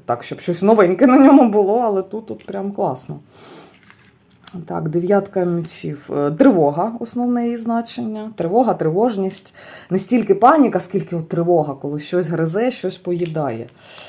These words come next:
Хоча відігралася вже прям панікою раз. Вісіка, вісімка пентаклів абсолютно класична тут. Король кубків ще не грав, але якийсь підступний, як на мене.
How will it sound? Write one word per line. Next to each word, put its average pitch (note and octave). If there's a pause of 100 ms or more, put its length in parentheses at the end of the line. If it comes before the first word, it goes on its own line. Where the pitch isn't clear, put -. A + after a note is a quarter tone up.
(500)
Хоча G3
відігралася F3
вже D#3
прям E3
панікою C#3+
раз. B3 (260)
Вісіка, G#3+
вісімка F#3+
пентаклів F#3
абсолютно D3+
класична A3
тут. A#3 (460)
Король G3
кубків G3+ (120)
ще -
не G#3
грав, C4+
але A3
якийсь B3+
підступний, -
як -
на C#3+
мене. C3+